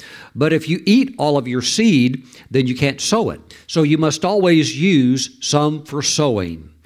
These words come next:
"Now may he who supplies seed to the sower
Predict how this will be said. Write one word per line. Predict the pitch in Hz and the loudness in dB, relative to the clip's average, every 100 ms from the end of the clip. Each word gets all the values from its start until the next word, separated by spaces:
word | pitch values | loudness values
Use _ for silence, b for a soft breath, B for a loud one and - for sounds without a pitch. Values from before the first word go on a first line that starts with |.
| B B - | B B 0
"Now | 139 | 2
may | 135 147 | 2 0
he | 139 196 151 | 2 0 2
who | 165 | 0
supplies | - 165 151 143 135 135 | -2 -4 -2 0 0 -2
seed | - 170 160 | 0 0 0
to | - | -4
the | 135 | -6
sower | 123 - 226 123 135 160 | -2 0 0 0 -2 -6